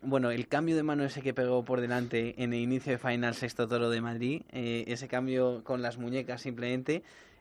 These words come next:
eso era puro de mi abuelo, o sea, era, yo creo, eh, una de las cosas que más hacía.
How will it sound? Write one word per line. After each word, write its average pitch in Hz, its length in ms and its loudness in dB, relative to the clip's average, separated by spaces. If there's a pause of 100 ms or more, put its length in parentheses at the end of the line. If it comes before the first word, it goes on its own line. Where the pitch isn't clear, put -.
(120)
eso 127 180 -2
era 127 240 4 (160)
puro 135 260 4
de 120 120 2
mi 117 80 2
abuelo, 120 300 2
o - 20 0
sea, 120 180 2
era, 120 220 6
yo 123 120 2
creo, 123 320 4
eh, 123 580 2
una 127 120 2
de 127 80 2
las 123 160 0
cosas 127 240 -4
que 135 60 -4
más 120 180 -2
hacía. 131 320 -4